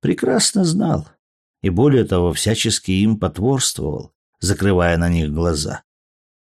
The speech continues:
Николай уже решил, что как только придет в управление, то сразу напишет соответствующий рапорт на имя начальника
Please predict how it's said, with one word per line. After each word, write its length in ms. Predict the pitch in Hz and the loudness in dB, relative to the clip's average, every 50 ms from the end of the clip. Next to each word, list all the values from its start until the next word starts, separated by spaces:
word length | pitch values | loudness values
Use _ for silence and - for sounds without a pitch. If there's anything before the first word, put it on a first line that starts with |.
| _ _ _ _ _ | _ _ _ _ _
Николай 460 | 98 120 123 - 165 165 185 190 185 | -2 0 2 2 2 2 4 4 4
уже 200 | 180 156 156 175 | 4 4 4 4
решил, 480 | 165 165 160 135 - 147 151 165 170 160 156 147 143 | 4 4 4 4 2 2 4 4 4 4 2 0 -2
что 580 | - - - - - 143 151 - - - - 151 | -4 -8 -8 -2 0 0 2 2 2 0 0 -2
как 320 | - - 156 147 147 - | -2 -2 -2 -2 -2 -4
только 420 | - - 131 - - 147 - 123 | -4 -2 0 0 0 -2 -4 -4
придет 520 | 104 - 110 110 104 90 110 120 135 123 - | -2 0 0 0 0 0 0 0 0 0 0
в 60 | 104 | -2
управление, 920 | 104 - - 98 98 92 92 95 120 135 139 120 92 85 - - - _ _ _ _ _ _ _ _ _ _ | -2 0 0 0 0 2 2 2 4 4 4 2 2 0 -4 -8 -12 _ _ _ _ _ _ _ _ _ _
то 120 | - 147 151 | 0 0 2
сразу 420 | 151 - 110 120 131 127 120 120 | 2 0 0 0 2 2 2 2
напишет 540 | 117 110 101 - - 123 123 - 120 110 - | 2 0 0 0 0 0 0 0 -2 -2 -2
соответствующий 1160 | - 107 98 95 - - 92 104 107 104 - - - 98 98 98 98 90 - - - 92 95 | 0 0 0 0 0 0 0 2 2 0 -2 -4 -2 0 0 2 0 0 -2 -2 0 0 0
рапорт 680 | 90 87 110 120 113 101 87 - - - - - - _ _ _ _ _ _ _ - | 2 2 2 2 2 2 0 -2 -6 -10 -12 -14 -20 _ _ _ _ _ _ _ -2
на 160 | 101 104 95 | 0 2 4
имя 120 | 92 92 | 4 4
начальника 1000 | 90 92 87 - - - 95 98 92 87 90 87 73 - 92 87 85 82 80 78 | 2 2 0 0 0 0 2 2 2 2 0 0 0 0 0 2 2 2 0 -2